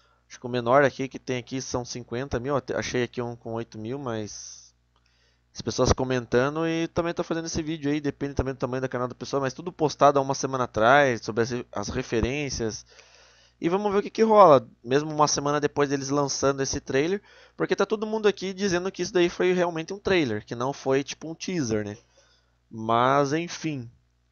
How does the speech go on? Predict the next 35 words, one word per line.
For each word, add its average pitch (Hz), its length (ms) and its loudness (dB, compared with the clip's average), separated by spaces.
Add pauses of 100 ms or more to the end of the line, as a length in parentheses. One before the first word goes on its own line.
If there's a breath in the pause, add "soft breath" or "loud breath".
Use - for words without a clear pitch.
(580)
Vou 123 260 0
dar 170 120 6
uma 175 100 2
olhada 160 240 6
aqui 151 180 -2
em 151 40 -2
alguns 143 280 -4
vídeos, 131 360 0
tipo, - 200 -2
a 117 60 6
reação 131 420 2
de, 113 360 -6 (440)
simples 147 400 -6
reação 135 240 0
de 135 80 -8
Mike, 120 460 -2
mas 110 300 -4
enfim. 131 380 -8 (440 soft breath)
Ah, 117 220 4
outra 135 220 2
coisa 180 200 0
que 190 100 -4
eu 185 40 8
achei 185 220 2
bem 180 120 0
legal, 190 480 4
ah, 135 320 4
com 143 180 -8
referência 156 540 0
a 139 80 6
isso, 175 300 -2
Piero, 135 320 0
é 127 80 2
que 147 240 -6
tem 156 440 -6